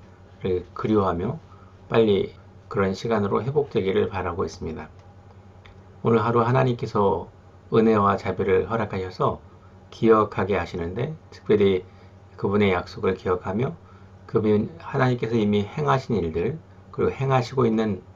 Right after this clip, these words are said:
지금 이 순간의 삶, 그리고 행하실 것을 기대하는, 소망하는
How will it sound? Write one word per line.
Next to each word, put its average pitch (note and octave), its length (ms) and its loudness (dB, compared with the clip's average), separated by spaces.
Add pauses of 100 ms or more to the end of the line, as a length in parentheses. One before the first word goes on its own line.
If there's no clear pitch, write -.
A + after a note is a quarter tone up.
지금 G#2 380 2
이 - 100 -4
순간의 G2 600 -2 (380)
삶, A#2 460 -4 (260)
그리고 F2+ 340 2
행하실 B2 420 0
것을 G2+ 280 -4
기대하는, A2 580 0 (360)
소망하는 G#2+ 680 2